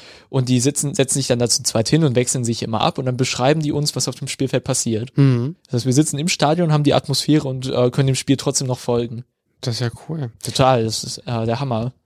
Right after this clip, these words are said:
Speaker 2: Funktioniert das auch im linearen Fernsehen gut? Wie ist es da?
Speaker 1: Da gucke ich, um ehrlich zu sein, nie Fußball. <laughs>
Speaker 2: Also ich meine jetzt grundsätzlich so auch
Speaker 1: Ach so.
Speaker 2: die Audiodeskription.
Speaker 1: Ach so. Ja, das Problem ist, dass, äh, Audiodeskription, meistens hat diese App immer nur aktuelle Filme.
Speaker 2: Mhm.
Speaker 1: Wenn man die App öffnet, dann steht auch oben rechts immer, dass es da im Moment vierhundert Filme gibt.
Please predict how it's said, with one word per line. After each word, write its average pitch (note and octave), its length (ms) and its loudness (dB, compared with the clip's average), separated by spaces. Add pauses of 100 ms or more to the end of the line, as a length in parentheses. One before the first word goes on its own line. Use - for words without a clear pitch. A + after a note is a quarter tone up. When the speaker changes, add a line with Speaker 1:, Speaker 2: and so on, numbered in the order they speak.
Speaker 2:
Funktioniert B2+ 380 4
das C3+ 140 2
auch B2+ 100 0
im B2+ 100 4
linearen A#2 440 4
Fernsehen B2 440 2
gut? G3 280 -6
Wie B2+ 80 2
ist A2+ 100 0
es A2+ 160 0
da? G#2+ 300 -4
Speaker 1:
Da B2 160 -4
gucke - 260 -10
ich, C3+ 80 -6
um A#2+ 80 -6
ehrlich A2 200 -6
zu - 120 -8
sein, A#2 200 -2
nie A2+ 160 -6
Fußball. D#3 680 4
<laughs> - 40 -4 (400)
Speaker 2:
Also A2+ 160 4
ich E4+ 60 2
meine A#2 220 4
jetzt A2+ 180 2
grundsätzlich A#2+ 440 2
so A#2+ 100 0
auch A2 60 2
Speaker 1:
Ach A2+ 40 0
so. D3+ 60 0
Speaker 2:
die B2 120 2
Audiodeskription. A2+ 840 0
Speaker 1:
Ach G#2+ 60 0
so. D#3+ 320 0 (300)
Ja, C#3 200 6
das C#3 140 -2
Problem C#3+ 360 4
ist, C#3+ 240 0
dass, B2 220 2
äh, - 60 -4
Audiodeskription, B2+ 880 -2
meistens C3+ 320 0
hat C#3 120 -2
diese C3 200 2
App A2+ 120 2
immer C3 160 -2
nur B2+ 140 0
aktuelle C3+ 420 0
Filme. A#2+ 380 0
Speaker 2:
Mhm. C#3 300 2
Speaker 1:
Wenn A#2+ 80 2
man B2 260 -4
die B2+ 140 2
App - 160 0
öffnet, C3 340 -2
dann B2+ 80 0
steht C3+ 300 -2
auch C3 100 -2
oben B2+ 160 -2
rechts B2+ 240 0
immer, A#2+ 220 0
dass A#2 140 -2
es - 100 -2
da B2 80 2
im A#2+ 80 -2
Moment B2 240 -2
vierhundert C3 420 2
Filme D3 280 2
gibt. B2+ 260 -4